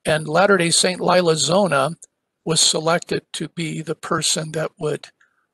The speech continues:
uh, lead that, uh, group for the celebration. Here's a picture of her giving the,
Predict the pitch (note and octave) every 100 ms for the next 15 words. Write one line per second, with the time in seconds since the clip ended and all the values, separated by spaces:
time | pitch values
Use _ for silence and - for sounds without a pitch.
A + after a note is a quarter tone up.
0 | _ E3 D3+ D3 D3+ D#3 D#3 - D3+ D#3
1 | - - - A3 G#3 F#3 - D#3+ D#3 -
2 | - E3 D3+ - D#3 D3+ E3 D#3+ D#3+ -
3 | D#3 - _ _ _ _ _ _ _ _
4 | _ _ _ _ - E3 D#3 - E3+ -
5 | D#3+ D#3 - D3+ C#3+ - D#3+ D3+ D3 C#3
6 | C#3 C3+